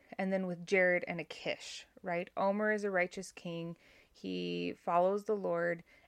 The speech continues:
And so when Jared plans to overthrow him, um, Omer is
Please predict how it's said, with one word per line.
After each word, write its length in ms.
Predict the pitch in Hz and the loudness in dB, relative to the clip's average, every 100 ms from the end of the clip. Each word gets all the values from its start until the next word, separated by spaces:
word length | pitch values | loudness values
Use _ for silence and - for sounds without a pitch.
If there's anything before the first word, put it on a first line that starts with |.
| - | -6
And 140 | 185 | -4
so 180 | - 180 | 2 2
when 240 | 180 185 | 2 -4
Jared 600 | 175 190 190 190 190 190 - | 2 4 6 4 2 -2 -10
plans 640 | - 185 180 180 185 180 | -4 -2 0 -2 -4 -8
to 180 | - - | -8 0
overthrow 580 | 185 180 180 - 185 185 | 2 2 -4 0 2 2
him, 460 | 160 165 156 160 165 - - - | 0 -8 -6 -8 -12 -18 -20 -10
um, 720 | - 170 - - - 208 196 196 _ _ | -4 -2 -4 -8 -12 -10 -12 -14 _ _
Omer 420 | - 202 202 202 - | 2 4 6 4 4
is 680 | 196 190 185 185 180 - | 2 2 0 -2 -6 -8